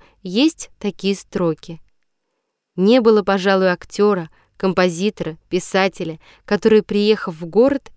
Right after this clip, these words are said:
не навещали бы Барсову». Среди ее учеников были такие всемирно известные артисты, как Утесов,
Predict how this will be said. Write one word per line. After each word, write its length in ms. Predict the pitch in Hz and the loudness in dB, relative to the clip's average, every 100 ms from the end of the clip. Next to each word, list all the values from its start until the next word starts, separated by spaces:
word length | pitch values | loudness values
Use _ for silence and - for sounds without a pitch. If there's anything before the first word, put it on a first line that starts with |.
| - | -2
не 120 | 196 | 0
навещали 640 | 190 175 - 190 190 190 | 2 0 -2 0 0 0
бы 180 | 175 175 | -2 -8
Барсову». 720 | 160 165 156 147 - 147 143 - _ _ _ _ _ _ _ _ _ _ _ | -4 0 0 -4 -14 -14 -16 -20 _ _ _ _ _ _ _ _ _ _ _
Среди 500 | - - 226 208 262 | -14 -2 -2 2 2
ее 200 | 247 254 | 2 2
учеников 640 | 247 - 262 262 339 339 208 | 0 0 -2 0 0 0 0
были 240 | 226 233 | 0 0
такие 420 | - 226 - 311 | 0 -4 2 0
всемирно 640 | 277 - 226 226 220 214 | 0 -4 2 2 4 2
известные 440 | 208 196 240 - 214 | 2 2 0 0 -2
артисты, 520 | 214 - 302 - 233 | -4 -4 -6 -4 -8
как 320 | - 233 - _ _ _ _ _ | -4 -6 -6 _ _ _ _ _
Утесов, 800 | 349 339 - 185 180 - 240 - | -4 -4 -4 -4 -4 -4 -10 -10